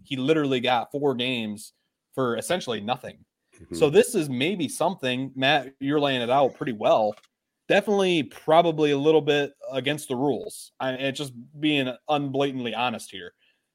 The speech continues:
Speaker 1: Do, do I think it's worth, uh, this whole hubbub and Michigan State running in plays nineteen fifties style and potentially not playing the game? I mean, what are we talking about? This is just flat out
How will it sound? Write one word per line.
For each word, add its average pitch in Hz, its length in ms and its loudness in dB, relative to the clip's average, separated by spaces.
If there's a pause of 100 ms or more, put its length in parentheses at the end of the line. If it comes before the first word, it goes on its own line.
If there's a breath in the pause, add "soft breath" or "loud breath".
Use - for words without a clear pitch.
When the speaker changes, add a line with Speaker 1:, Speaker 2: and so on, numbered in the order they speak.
Speaker 1:
Do, 160 140 2
do 147 160 2
I 117 100 4
think 170 200 -2
it's 123 100 -6
worth, 156 460 4
uh, - 160 -14
this 135 180 -2
whole 151 240 4
hubbub 185 460 4
and 135 160 0
Michigan 143 340 -2
State 170 320 -4
running 165 320 -2
in 156 240 -6 (440)
plays 165 400 2
nineteen 151 400 -4
fifties 175 400 -6
style 170 580 2
and 135 420 0 (260 loud breath)
potentially 165 420 -2
not 160 220 -2
playing 170 320 -2
the 131 60 -4
game? 139 360 -4
I 135 60 -4
mean, 127 120 -2
what 190 160 0
are 233 60 2
we 135 100 -2
talking - 380 -6
about? - 160 -20 (680)
This 269 260 -2
is 214 120 -2
just 160 200 -8
flat 175 200 4
out 160 320 6